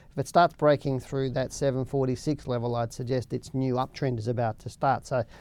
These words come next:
it could be one to stick on your watch list. But, uh,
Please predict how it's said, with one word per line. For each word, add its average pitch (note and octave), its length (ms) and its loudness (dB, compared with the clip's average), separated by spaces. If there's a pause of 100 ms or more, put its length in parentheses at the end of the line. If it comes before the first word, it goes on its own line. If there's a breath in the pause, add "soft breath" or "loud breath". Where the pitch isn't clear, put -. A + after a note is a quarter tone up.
(120 loud breath)
it C#3+ 100 -8
could E3 160 2
be C#3+ 80 6
one C3 220 2
to B2 60 0
stick - 340 -6
on B2 160 0
your A#2 80 -2
watch A#2 400 0
list. A2+ 260 -2
But, - 260 0
uh, C#3+ 100 4